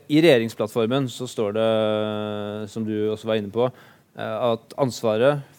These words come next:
dere vil nå at ansvaret for samfunnets reaksjon, eh, for bruk og besittelse av illegale rusmidler skal overføres fra justis til helse. Men så står det også, eh, i neste setning faktisk, at politiet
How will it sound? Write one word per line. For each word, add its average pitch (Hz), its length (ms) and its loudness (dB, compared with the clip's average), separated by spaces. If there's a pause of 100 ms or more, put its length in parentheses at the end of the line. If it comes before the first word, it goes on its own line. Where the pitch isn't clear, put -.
(120)
dere 113 220 -2
vil 131 160 0
nå 135 140 2
at 151 140 -2
ansvaret 113 560 -2
for 113 460 0
samfunnets 107 540 -4
reaksjon, 143 500 -2 (220)
eh, 117 400 -6
for 113 180 -8
bruk 131 300 -2
og 123 80 -4
besittelse 120 500 -4
av 135 240 0
illegale 117 380 0
rusmidler 120 400 -4
skal - 120 -10
overføres 113 720 -2 (320)
fra 110 240 -2
justis 113 480 -6
til 113 140 -8
helse. 107 340 -6 (560)
Men 151 100 -2
så 170 140 0
står 160 220 0
det 165 100 0
også, 226 380 2 (960)
eh, 139 260 0 (160)
i 156 80 2
neste 170 380 0
setning 120 360 -2
faktisk, 151 520 -2
at - 320 -4 (160)
politiet 165 580 0